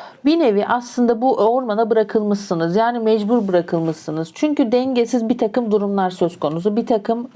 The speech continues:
e, karma haline dönüşmüş, e, sıkıntılarla cebelleştiğiniz, e, görülüyor. Burada esnek olmanız önemli. Aynı zamanda kaynaklarınızı korumanız ve kendi değerinizi bilmeniz çok önemli.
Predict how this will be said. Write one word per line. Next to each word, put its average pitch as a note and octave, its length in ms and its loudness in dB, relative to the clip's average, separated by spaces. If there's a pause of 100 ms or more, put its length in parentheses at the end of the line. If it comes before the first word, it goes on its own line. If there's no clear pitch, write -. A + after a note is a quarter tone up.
e, E3 400 2 (340)
karma A3+ 440 -2
haline E3+ 340 0
dönüşmüş, F3 520 -2 (400)
e, F#3 220 4
sıkıntılarla G#3+ 800 0
cebelleştiğiniz, G3 1040 0
e, E3 380 2 (280)
görülüyor. E3+ 580 0 (640)
Burada C#4 240 2
esnek B3+ 460 0
olmanız B3 460 0
önemli. F#3+ 580 0 (480)
Aynı B3+ 280 -2
zamanda A#3+ 420 0
kaynaklarınızı A3 880 0
korumanız G#3 520 0
ve A3 120 2
kendi G#3 380 -2
değerinizi G3 540 2
bilmeniz F3+ 480 0
çok F#3+ 220 0
önemli. C#3 460 -2